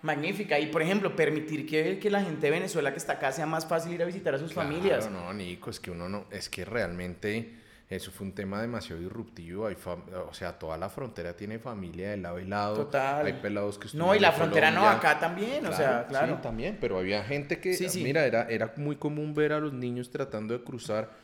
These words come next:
Speaker 2: niños venezolanos tratando de llegar a su colegio en San Antonio,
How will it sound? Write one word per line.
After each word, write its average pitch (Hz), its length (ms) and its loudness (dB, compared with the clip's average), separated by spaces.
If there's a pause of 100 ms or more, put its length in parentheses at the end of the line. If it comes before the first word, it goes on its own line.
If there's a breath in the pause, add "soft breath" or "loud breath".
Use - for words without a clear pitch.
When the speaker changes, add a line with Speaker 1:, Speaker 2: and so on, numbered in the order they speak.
(180 loud breath)
Speaker 2:
niños 127 300 -6
venezolanos 113 680 -4
tratando 98 380 -8
de 104 60 -6
llegar 104 260 -4
a 92 60 -8
su 113 120 -10
colegio 95 380 -6
en 95 60 -6
San 117 180 -8
Antonio, 107 920 -6